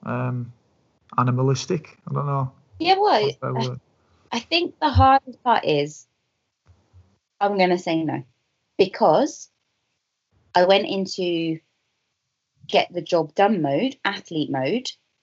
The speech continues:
Speaker 2: So when I saw that rabbit in front of me, I was like, "Right, break legs, skin it, do it."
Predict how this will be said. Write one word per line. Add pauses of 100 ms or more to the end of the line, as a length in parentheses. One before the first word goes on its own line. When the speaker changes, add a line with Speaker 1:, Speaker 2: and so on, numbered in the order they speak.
Speaker 2:
So
when
I
saw
that
rabbit
in
front
of
me,
I
was
like,
"Right, (280)
break
legs,
skin
it, (260)
do
it."